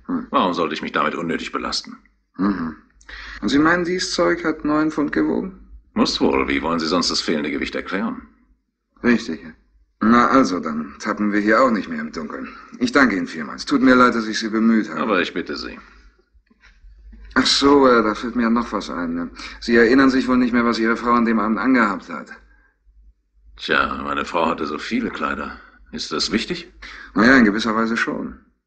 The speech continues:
Speaker 2: Mal nachdenken. So viel ich weiß, trug sie ein dunkelblaues Wollkleid mit Metallknöpfen. Ich müsste mich sehr irren.
Speaker 1: Nein, nein, das ist richtig. Das, äh, hat mir die Stewardess auch gesagt. Übrigens, sie ist wieder im Lande. Ich hab mit ihr gesprochen.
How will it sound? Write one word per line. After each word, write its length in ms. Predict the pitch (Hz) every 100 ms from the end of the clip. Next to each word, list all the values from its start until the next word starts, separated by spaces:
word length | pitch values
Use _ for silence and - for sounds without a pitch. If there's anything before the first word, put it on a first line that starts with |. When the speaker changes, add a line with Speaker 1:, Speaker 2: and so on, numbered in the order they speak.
| _ _ - - _ _ -
Speaker 2:
Mal 360 | 104 113 120
nachdenken. 840 | 123 135 - - 87 76 78 71 - - - - - - - - - - - _ _ -
So 160 | - 151
viel 200 | 165 165
ich 120 | 120
weiß, 200 | 147 143
trug 160 | 151 -
sie 120 | 131
ein 120 | 117
dunkelblaues 540 | 160 151 117 113 101
Wollkleid 420 | 101 104 110 95 98
mit 100 | -
Metallknöpfen. 880 | 92 87 87 - 76 - - 71 71
Ich 200 | - 107
müsste 240 | 113 110
mich 180 | 101 -
sehr 220 | 104 101
irren. 420 | 127 101 - - -
Speaker 1:
Nein, 240 | 139 190
nein, 160 | 208 208
das 160 | 196
ist 160 | 190 -
richtig. 380 | - - - -
Das, 300 | 98 - -
äh, 160 | 113
hat 80 | 127
mir 120 | 127
die 80 | 123
Stewardess 500 | 120 123 127 123 127
auch 200 | - 139
gesagt. 480 | - 90 80 71 -
Übrigens, 340 | 85 107 107 104
sie 60 |
ist 140 | 101 104
wieder 120 | 107
im 120 | 104
Lande. 400 | 104 123 131 110
Ich 180 | 87 -
hab 100 | 90
mit 140 | 87
ihr 100 | -
gesprochen. 640 | 95 92 - 107 107 95